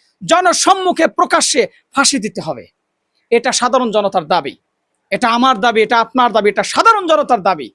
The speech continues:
এরকম যদি না হয়, কুলাঙ্গারগুলো আরো বড় ধরনের কাজ করবে, রাস্তায় প্রকাশ্যে মানুষকে জবাই করবে, কিচ্ছু হবে না। অনেক কথাই বলে ফেলেছি, তাই না? এমনি বলে নেই ভাই,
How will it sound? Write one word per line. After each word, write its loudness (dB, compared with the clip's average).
এরকম 2
যদি 0
না 2
হয়, 2
কুলাঙ্গারগুলো 2
আরো 4
বড় 2
ধরনের 0
কাজ -4
করবে, 0
রাস্তায় 0
প্রকাশ্যে 2
মানুষকে 2
জবাই 2
করবে, -2
কিচ্ছু -8
হবে -6
না। -18
অনেক -2
কথাই 2
বলে 4
ফেলেছি, -2
তাই 0
না? -2
এমনি 0
বলে 0
নেই -6
ভাই, -6